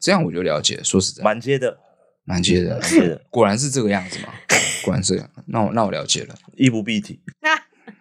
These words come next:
Speaker 3: <laughs> 你去了什么样的地方？
Speaker 1: 夜不闭户。
Speaker 2: 嗯，路不拾遗。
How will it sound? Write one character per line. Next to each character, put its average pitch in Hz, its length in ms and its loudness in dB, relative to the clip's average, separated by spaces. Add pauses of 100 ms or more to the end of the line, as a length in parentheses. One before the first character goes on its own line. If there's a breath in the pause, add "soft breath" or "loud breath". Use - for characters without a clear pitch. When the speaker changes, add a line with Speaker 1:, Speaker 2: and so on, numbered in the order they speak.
(120)
Speaker 3:
<laughs> - 500 -2
你 269 120 -8
去 370 120 2
了 381 120 4
什 254 80 -10
么 226 80 -8
样 269 120 0
的 277 60 -2
地 277 160 -2
方？ 165 100 -4
Speaker 1:
夜 170 100 4
不 135 100 -4
闭 127 180 0
户。 117 220 -2 (200)
Speaker 2:
嗯， 104 180 2 (200)
路 120 160 2
不 120 120 0
拾 85 300 0
遗。 67 80 -4